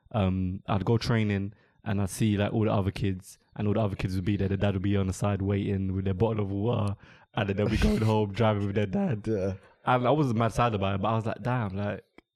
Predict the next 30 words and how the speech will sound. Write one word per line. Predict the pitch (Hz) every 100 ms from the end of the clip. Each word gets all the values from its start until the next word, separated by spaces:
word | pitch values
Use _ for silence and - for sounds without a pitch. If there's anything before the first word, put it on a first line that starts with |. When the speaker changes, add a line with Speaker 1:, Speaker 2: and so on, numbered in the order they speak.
| _ _ -
Speaker 1:
everyone | 117 113 113
here | 113
has | 98
got," | 98 101 90
Speaker 2:
Yeah, | 98 92 92
yeah. | 95 95
Speaker 1:
like, | 90 101 101
their | 104
dad, | 92 104 101 98
or | 107
even | 123 110 104
their | 95
mum | 104 101
would | 98
be | 95 98
there. | 95 98 95 - _ _ _ _ - -
Um, | 110 101 95
but |
I | 110
live, | 113 95
like, | 92
five | - 101 95
minutes | 98
from | 101
the | 92
pitch, | 92 - - -
so | 104 95
I | 104
would | 95
just | 95